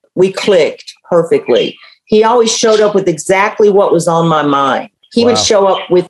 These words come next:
Speaker 1: an idea or usually a riff and a music or a line, and it would just be right where I was at. And so that was a very special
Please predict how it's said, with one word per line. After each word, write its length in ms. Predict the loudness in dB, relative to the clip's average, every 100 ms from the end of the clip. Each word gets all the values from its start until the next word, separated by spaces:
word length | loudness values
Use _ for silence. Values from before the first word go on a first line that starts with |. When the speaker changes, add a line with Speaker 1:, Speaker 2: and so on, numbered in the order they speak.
| -2
Speaker 1:
an 120 | -2
idea 760 | -2 -2 -2 0 2 2 2 2
or 260 | 2 0 -2 -6 -2
usually 280 | 0 2 2
a 60 |
riff 400 | 2 2 2 0 -2
and 100 | -2
a 80 | 0
music 520 | 2 0 0 -2 -2 0
or 120 | 2
a 80 | 2
line, 640 | 2 0 0 0 -2 -4 -8 _ _ _ _
and 360 | -4 -2 -2 -2
it 200 | 0 2
would 180 | 2 0
just 320 | 0 -2 -2 -6 -8 -16 _ _
be 140 | 2 2
right 300 | 2 2 2
where 120 | 0
I 60 |
was 160 | 0 0
at. 240 | -2 -4 -10 -20 _
And 240 | -4 -2 -2
so 240 | 0 2 2
that 320 | 0 0 2
was 160 | 0 0
a 120 | -2 -4 -2
very 340 | 0 2 2
special 640 | -2 -2 -2 0 2 2